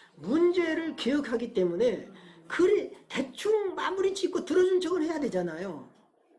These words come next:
진실을 외면하는 겁니다. 이게 오를 거부하는 거예요.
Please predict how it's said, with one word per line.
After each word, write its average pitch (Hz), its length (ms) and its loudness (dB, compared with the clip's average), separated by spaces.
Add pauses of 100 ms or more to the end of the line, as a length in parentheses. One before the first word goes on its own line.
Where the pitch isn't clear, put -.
(800)
진실을 214 580 -10
외면하는 143 460 -8
겁니다. 107 260 -20
이게 - 320 -20 (920)
오를 240 440 -2
거부하는 151 600 -4
거예요. - 360 -20